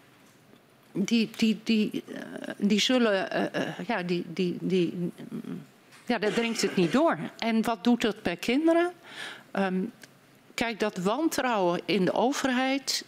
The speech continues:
eh, is heel groot. En daarom, hè, als je dat wil omdraaien, dan moet je kinderen dus,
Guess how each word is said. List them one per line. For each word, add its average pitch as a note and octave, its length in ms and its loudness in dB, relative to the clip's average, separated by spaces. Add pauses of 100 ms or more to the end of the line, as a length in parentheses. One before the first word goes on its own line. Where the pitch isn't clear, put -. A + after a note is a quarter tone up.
eh, G3+ 340 0 (440)
is - 240 0
heel A3+ 140 2
groot. A3 440 -2
En G3 180 2
daarom, G#3+ 760 0
hè, A#3+ 180 2
als - 140 -2
je F#3+ 80 0
dat G3 200 -4
wil F#3+ 180 -2
omdraaien, G#3 640 4
dan A3 100 2
moet A3 160 2
je - 60 -6
kinderen G3 480 0
dus, G3 340 0